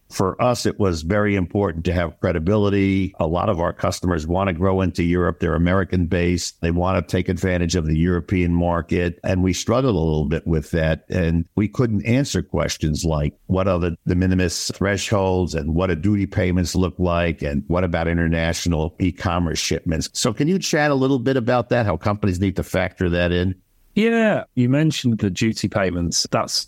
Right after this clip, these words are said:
Speaker 2: so important. And it's something that, that clients can historically have been caught out before when they've been with other providers. So really, you can either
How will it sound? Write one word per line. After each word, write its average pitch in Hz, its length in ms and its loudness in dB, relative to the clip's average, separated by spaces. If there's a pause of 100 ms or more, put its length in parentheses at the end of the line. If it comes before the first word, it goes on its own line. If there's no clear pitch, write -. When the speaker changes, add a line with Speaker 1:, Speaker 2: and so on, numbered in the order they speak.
(140)
Speaker 2:
so 110 380 0
important. 92 760 0
And 85 140 0
it's - 140 0
something 95 460 0
that, 90 260 0
that 90 280 0
clients 98 540 -2
can 107 380 0
historically 92 840 0
have 101 280 -2
been 95 180 2
caught 95 340 0
out 98 160 2
before 107 320 0
when 98 140 0
they've 92 180 -4
been 95 200 0
with 95 160 0
other 95 260 2 (220)
providers. 104 680 0
So 113 300 0
really, 113 680 0
you 98 220 2
can 107 140 0
either 107 520 0